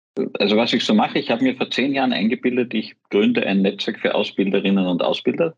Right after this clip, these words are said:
also für Menschen, die Lehrlinge ausbilden, mit dem, äh, Hintergrundgedanken, das Wissen in der Lehrlingsausbildung nutzbar zu machen und vor allem diese Ausbilderinnen und Ausbilder miteinander zu vernetzen, sodass die voneinander lernen können.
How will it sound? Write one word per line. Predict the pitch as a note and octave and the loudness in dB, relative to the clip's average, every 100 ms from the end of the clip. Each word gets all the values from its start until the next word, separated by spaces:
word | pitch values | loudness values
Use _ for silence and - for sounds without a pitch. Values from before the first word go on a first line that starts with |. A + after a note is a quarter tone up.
| - | -6
also | F#2+ F#2 | -4 -2
für | F2+ F#2 | 0 0
Menschen, | F#2+ F#2 - F#2 | 2 0 0 0
die | F2+ | 2
Lehrlinge | D#2+ E2 A2 B2 A#2 | 2 2 4 2 0
ausbilden, | - C3 B2+ - - - - - - - | -2 -2 -2 -6 -18 -20 -20 -18 -18 0
mit | A#2+ A#2+ | 0 2
dem, | A#2 G#2 G#2 - | 4 4 2 -4
äh, | G2+ G2 G2 F#2+ - | 0 2 2 2 0
Hintergrundgedanken, | G2+ A#2+ C3+ C3 A#2+ A#2+ B2 F2+ G#2 A2 | 0 2 0 0 0 0 -2 0 0 -2
das | F#2+ - | -2 0
Wissen | G#2 - - A2+ | 0 0 0 2
in | |
der | G2+ | 2
Lehrlingsausbildung | F2+ F#2+ G#2 F2+ F2 - F2+ F#2 | 2 2 2 0 0 0 0 2
nutzbar | G#2 - - B2 | 0 0 -2 -2
zu | A#2+ | 0
machen | A2+ A#2 - - | 0 -2 -6 -4
und | G#2+ | -4
vor | - - | -2 0
allem | F2+ G#2+ | 0 0
diese | G#2+ - | 0 0
Ausbilderinnen | - E2+ - G2 F#2+ F#2 F2+ | 0 0 -2 0 2 2 0
und | E2+ | 0
Ausbilder | - - F#2+ F2+ | 0 0 -2 0
miteinander | F#2 G2 G2 F2 E2+ E2+ | 0 0 0 0 0 -2
zu | D#2+ | -4
vernetzen, | E2+ D#2+ - - | -4 -2 -2 -6
sodass | - F2+ F2 - | -6 -2 -2 -2
die | F#2 | -4
voneinander | - F#2+ F#2 E2 - | -2 0 0 -4 -8
lernen | - - A#2+ B2 | -6 -2 -2 0
können. | B2+ C3+ D#3+ | 0 0 -4